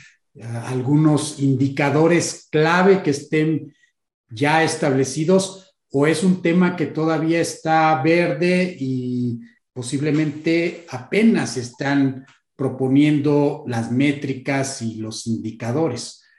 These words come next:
¿Cómo vamos en este sentido? ¿Podemos hacer comparaciones que sean cuantitativas o únicamente, eh, vamos a hacer comparaciones que sean cualitativas?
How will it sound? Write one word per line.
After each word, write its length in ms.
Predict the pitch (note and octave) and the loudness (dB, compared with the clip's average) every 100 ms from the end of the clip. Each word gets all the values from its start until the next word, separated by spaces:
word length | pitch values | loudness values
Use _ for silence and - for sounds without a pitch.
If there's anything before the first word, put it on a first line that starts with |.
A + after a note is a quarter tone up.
| _ _ | _ _
¿Cómo 340 | D#3 D#3 D#3 | 2 4 4
vamos 400 | D3 D#3+ D3+ C#3 | 4 2 2 0
en 120 | C3+ | 2
este 280 | C3+ C3 C3+ | 2 0 -4
sentido? 640 | - C3+ C3+ D3+ D3 A#2+ - - _ | -2 -2 -2 -4 -2 -2 -6 -20 _
¿Podemos 500 | - C3+ D3+ E3 D#3+ | -2 2 2 2 0
hacer 480 | C#3+ - D#3 - - | -2 -2 -4 -4 -14
comparaciones 1600 | - D3 C3 - C3+ C3+ B2 - D#3+ F#3+ A3 A#3 - - - _ _ | -2 0 0 -2 0 0 -2 -2 0 2 2 2 0 -10 -14 _ _
que 120 | - B2 | -8 -8
sean 760 | - D3+ C#3+ C#3 A#2+ - - _ | -2 0 2 0 -2 -12 -20 _
cuantitativas 1300 | C#3+ C3+ B2+ C#3 B2+ C#3+ - D#3+ F#3 A3+ A#3 - - _ _ _ _ _ | 0 2 0 -2 -4 -6 -6 -2 0 2 0 -6 -14 _ _ _ _ _
o 280 | _ C3 B2+ | _ 0 2
únicamente, 1300 | C3 D3 D3 C#3+ C3 C#3 C#3 C3 D#3 D#3 D#3 D#3 - _ _ | 4 4 0 0 2 2 0 -2 -4 -2 -2 -6 -14 _ _
eh, 240 | B2+ A#2+ | -8 -6
vamos 300 | A#2 B2+ C#3 | -4 0 -2
a 40 | C3 | -2
hacer 260 | A#2 C3+ | -6 -6
comparaciones 720 | - B2 A#2+ A#2 A#2 C3 C3 - | -4 -6 -4 -8 -8 -4 -4 -4
que 160 | - | -10
sean 340 | A#2 B2+ A#2+ A#2 | -8 -8 -8 -8
cualitativas? 1000 | A#2+ A2 A2 B2 - B2+ A#2 - - | -8 -8 -10 -14 -14 -12 -12 -14 -20